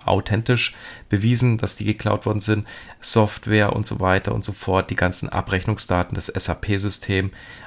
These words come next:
das ist wirklich richtig übel. Und die Angreifer, die meinen es ernst, ich glaub, die fordern eine achtstellige Summe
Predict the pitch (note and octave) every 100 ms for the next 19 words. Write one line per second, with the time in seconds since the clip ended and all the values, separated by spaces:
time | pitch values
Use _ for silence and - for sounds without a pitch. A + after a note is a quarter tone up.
0 | - - G#2+ G#2 - G#2 G#2 - A#2 A2+
1 | A2+ - A2+ C3 F3+ - - - - -
2 | - - - - _ _ _ _ _ _
3 | - A#2 G#2 A2 B2 B2+ G#2+ G2 F#2 G2
4 | - E2+ A#2 - A#2+ A2 - G#2 - F#2+
5 | G2 F#2 - - - G#2+ G2 G2 F#2 G2
6 | A#2+ F3+ D#3+